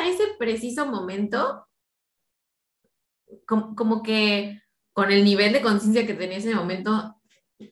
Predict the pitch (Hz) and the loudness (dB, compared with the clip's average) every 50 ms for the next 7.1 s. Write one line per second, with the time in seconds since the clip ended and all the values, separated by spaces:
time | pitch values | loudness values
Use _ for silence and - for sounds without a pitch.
0 | _ - 190 190 202 208 208 208 208 208 202 208 220 220 220 226 220 220 - 196 | _ -16 -10 -4 0 0 2 2 2 0 2 4 4 6 6 4 4 2 0 2
1 | 208 208 202 190 160 156 156 180 175 - 196 196 202 214 214 220 208 208 220 226 | 2 4 4 2 0 -2 -4 -6 -6 -6 -4 -2 0 2 2 2 2 2 2 2
2 | 226 226 220 196 175 - 165 175 175 196 190 175 - - - _ _ _ _ _ | 4 4 2 2 2 -2 -4 -6 -6 -6 -6 -6 -8 -8 -12 _ _ _ _ _
3 | _ _ _ _ _ _ _ _ _ _ _ - 214 214 214 - - - - - | _ _ _ _ _ _ _ _ _ _ _ 2 2 2 2 0 -6 -10 -10 0
4 | - 233 214 226 214 220 214 226 233 277 320 339 294 208 214 220 226 240 214 196 | 4 6 6 6 6 6 6 4 4 4 4 4 4 4 4 4 2 2 0 0
5 | 170 165 175 185 190 202 196 202 185 185 185 180 185 185 214 - 185 170 175 180 | 2 2 2 0 0 -2 -2 -4 -6 -6 -6 -6 -4 -2 -2 -2 -2 -4 -4 -4
6 | 208 196 185 190 214 202 - - 190 185 185 185 - 185 190 196 202 233 294 - | -6 -6 -2 -2 -2 -2 -2 -2 -2 -2 -2 -4 -4 -6 -6 -2 -2 0 -2 -2
7 | - - | -4 -10